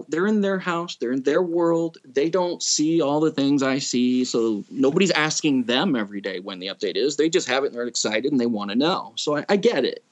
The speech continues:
I get it. But we tend to answer those questions a lot, and the answers are often already out there, such as, like, on Facebook or on the new community forum, there will be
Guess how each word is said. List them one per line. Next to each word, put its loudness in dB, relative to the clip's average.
I -2
get 0
it. -8
But -2
we 2
tend 2
to 2
answer 0
those 0
questions -2
a 0
lot, -2
and 0
the 2
answers 0
are 2
often -2
already 0
out -2
there, 0
such 0
as, 0
like, 0
on -4
Facebook 2
or -2
on 2
the 2
new 2
community 2
forum, 0
there 2
will 0
be 0